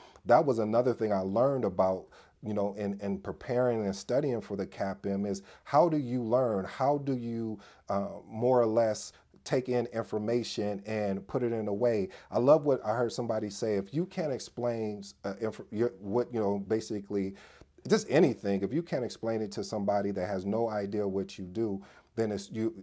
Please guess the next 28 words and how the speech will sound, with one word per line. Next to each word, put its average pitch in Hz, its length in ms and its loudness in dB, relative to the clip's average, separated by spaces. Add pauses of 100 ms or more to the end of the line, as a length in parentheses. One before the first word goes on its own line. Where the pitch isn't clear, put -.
you 107 140 -4
made 113 320 0
the 101 180 -8
explanation 107 760 -4
too 101 240 -6
complicated. 98 880 -8 (320)
And 120 160 2
that's 156 200 4
what 135 120 2
I 113 80 4
had 107 260 -4
to 92 80 -4
do. 117 280 0
I 98 60 4
mean, 107 260 -2 (100)
I 117 100 4
had 127 280 -2
to 110 60 -2
really 117 280 0
start 107 340 -4
looking 113 380 0
at 101 140 -2
the 95 80 -6
questions 110 520 -6
and 101 180 0
then 110 200 -4
being 104 220 -2
able 98 360 -2